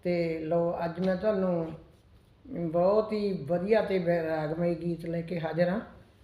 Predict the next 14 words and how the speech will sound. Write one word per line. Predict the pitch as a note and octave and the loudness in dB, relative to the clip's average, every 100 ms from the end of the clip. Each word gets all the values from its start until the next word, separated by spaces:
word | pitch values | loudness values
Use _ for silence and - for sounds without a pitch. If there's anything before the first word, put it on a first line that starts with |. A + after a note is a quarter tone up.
| F3+ | -4
ਹੈਂ। | C#4+ - - - - - - - - | -4 -4 -18 -20 -20 -20 -20 -20 -16
ਤੇ | F#3+ F3 E3+ | -6 -2 -2
ਇੱਕ | E3+ - | -2 -2
ਭੈਣਾਂ | G#3 G3 F3 | 2 2 2
ਨੇ | D#3+ | 0
ਸਿਫਾਰਿਸ਼ | - F3 E3+ E3 | 0 2 2 0
ਕਰੀ | F3 E3+ | -2 2
ਹੈ | F3 | 2
ਵੀ | E3+ | 0
ਸਾਨੂੰ | D#3+ D#3+ E3 | -2 -4 -2
ਇਹ | F3 | -4
ਗੀਤ | E3 D#3+ | -4 -6
ਜ਼ਰੂਰ | D#3+ D#3 | -6 -6
ਸੁਣਾਓ। | D#3 E3 D#3+ F#3 | -6 -4 -4 -4